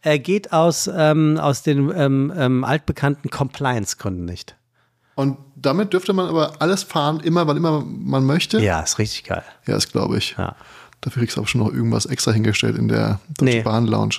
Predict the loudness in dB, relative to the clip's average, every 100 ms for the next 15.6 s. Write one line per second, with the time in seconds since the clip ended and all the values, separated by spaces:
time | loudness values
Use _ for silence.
0 | -4 -6 -2 0 2 2 0 -2 -2 0
1 | 0 2 2 0 0 -4 -8 -10 -18 -10
2 | -2 0 0 -2 0 2 2 -2 -6 -4
3 | -4 -2 0 2 2 2 0 -2 -6 -4
4 | -2 0 -2 -4 -6 -4 -2 -2 -2 -2
5 | 2 2 2 0 0 -4 -4 -4 -2 0
6 | 0 0 -4 -2 -2 0 0 0 -4 -16
7 | -18 -6 0 0 2 0 -2 -6 _ -8
8 | -4 -2 -2 -2 0 2 2 2 0 -4
9 | -2 0 2 2 0 0 0 -2 -2 0
10 | 0 -2 -4 -6 -8 -6 -6 -6 -8 -8
11 | -8 -10 -12 _ _ _ 0 2 4 4
12 | 4 4 2 0 2 2 2 4 2 0
13 | -4 -2 -2 0 0 0 2 2 0 0
14 | 0 0 0 2 2 -2 -2 -4 -2 -2
15 | 0 -2 -2 -2 -2